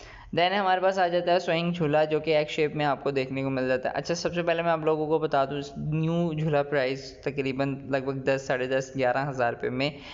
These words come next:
ये न्यू में भी देखने को मिल जाता है। लाहौर, फैसलाबाद, इस्लामाबाद, मतलब कि लाहौर, इस्लामाबाद, अ, कराची वगैरह में दस हज़ार रुपये की range में मिल जाता है, ठीक है। न्यू में, न्यू साढ़े दस, दस हज़ार रुपये की confirm range में मिल जाता है।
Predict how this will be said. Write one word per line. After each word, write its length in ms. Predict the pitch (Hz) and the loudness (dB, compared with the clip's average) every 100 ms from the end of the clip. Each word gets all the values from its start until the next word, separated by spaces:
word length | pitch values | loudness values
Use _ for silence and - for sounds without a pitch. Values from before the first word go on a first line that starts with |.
| - - | -8 0
ये 140 | 147 | 2
न्यू 240 | 147 139 | 2 2
में 140 | 143 139 | 2 2
भी 100 | 139 | 2
देखने 320 | 131 127 123 | 0 0 -2
को 120 | 123 131 | -2 -2
मिल 200 | 127 120 | 0 0
जाता 220 | 117 110 | -2 -2
है। 100 | 113 | -2
लाहौर, 360 | 139 151 139 139 | 0 2 2 2
फैसलाबाद, 480 | 143 143 123 127 | -2 -2 -2 0
इस्लामाबाद, 640 | 127 131 127 123 127 127 - 135 | 0 0 -2 0 -2 -2 -4 -4
मतलब 260 | 139 143 | -2 0
कि 80 | 151 | 0
लाहौर, 400 | 147 147 139 151 - | 2 4 4 2 -4
इस्लामाबाद, 540 | - - 127 131 131 143 | -8 -2 0 0 -2 -2
अ, 840 | - - - - - 131 131 135 | -6 -14 -14 -10 0 2 2 0
कराची 340 | 135 120 - 151 | 0 0 0 0
वगैरह 300 | 135 120 127 | 2 2 0
में 280 | 139 147 143 | -2 -4 0
दस 200 | 147 143 | 0 2
हज़ार 200 | 139 127 | 2 2
रुपये 120 | 131 | 0
की 120 | 131 | -2
range 200 | 135 127 127 | -2 0 -2
में 240 | 143 - 147 | -4 -4 -2
मिल 260 | 143 135 | 0 0
जाता 260 | 127 110 - | 0 -2 -2
है, 120 | - - | -8 -8
ठीक 160 | 139 | 0
है। 120 | 147 143 - - 147 | 0 0 -4 -8 -2
न्यू 280 | 170 165 160 | 2 2 2
में, 160 | 135 - - - | 0 -6 -10 -6
न्यू 240 | 151 156 147 | -2 -2 0
साढ़े 280 | 165 160 165 | 0 2 4
दस, 280 | 156 156 - | 4 4 2
दस 180 | 147 147 | 0 2
हज़ार 200 | 147 147 | 2 2
रुपये 120 | 139 143 | 2 -2
की 160 | 139 139 - | -2 -4 -4
confirm 440 | 143 139 135 131 131 | -4 -2 -2 -2 -2
range 180 | 123 | -2
में 100 | 123 123 | -4 -4
मिल 220 | 123 123 | -4 -4
जाता 220 | 104 113 | -2 -2
है। 360 | - - - | -4 -12 -18